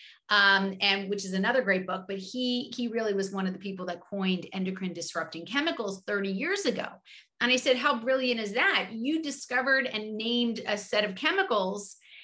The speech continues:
that you didn't even know in how many ways they could disrupt." You know, it wasn't like endocrine mimicking chemicals, it was endocrine disrupting, 'cause there's lots of different way-, excuse me, ways these chemicals can,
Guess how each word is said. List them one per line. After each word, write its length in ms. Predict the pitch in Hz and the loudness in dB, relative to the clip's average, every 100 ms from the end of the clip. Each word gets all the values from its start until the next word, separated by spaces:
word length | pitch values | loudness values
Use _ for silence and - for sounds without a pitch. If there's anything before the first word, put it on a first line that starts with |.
| - 202 | -10 2
that 240 | 240 240 | 4 6
you 140 | 247 311 | 4 4
didn't 140 | 302 | 4
even 260 | 277 240 233 | 4 2 2
know 300 | 302 392 339 | 4 6 4
in 100 | 254 | 2
how 220 | 240 226 | 2 4
many 240 | 214 208 | 2 2
ways 320 | 202 190 190 | 4 2 2
they 140 | 208 202 | -4 -8
could 180 | 208 185 | -8 -6
disrupt." 720 | 185 - 180 143 - - - - _ _ _ _ _ _ _ _ | -4 0 0 0 -6 -10 -10 -14 _ _ _ _ _ _ _ _
You 220 | 220 240 | 2 6
know, 240 | 226 233 | 6 6
it 100 | 247 | 6
wasn't 280 | 254 277 285 | 6 4 4
like 200 | 247 - | 2 2
endocrine 540 | 233 240 254 254 226 220 | 2 0 0 -2 -2 0
mimicking 540 | 269 349 349 226 196 | 2 2 2 0 0
chemicals, 560 | 185 185 180 180 196 226 | -2 -2 -4 -4 -4 -4
it 80 | 220 | -4
was 160 | 196 226 | -4 -2
endocrine 520 | 233 247 - 214 190 | 0 0 -2 -4 -4
disrupting, 640 | 190 - 208 202 202 156 | -4 -2 0 0 0 -4
'cause 100 | 190 | -4
there's 220 | 214 208 | -4 -4
lots 420 | 226 220 233 233 254 | -2 4 6 4 0
of 80 | |
different 300 | 208 202 214 | -4 -6 -6
way-, 200 | 196 175 - _ - - - | -6 -6 -8 _ -20 -20 -12
excuse 260 | - 208 | -2 0
me, 100 | 208 | 2
ways 240 | 196 208 196 | 4 4 2
these 160 | 185 | -2
chemicals 480 | 190 190 185 185 185 | -4 -2 -2 -4 -4
can, 360 | 190 170 170 | -2 -2 -4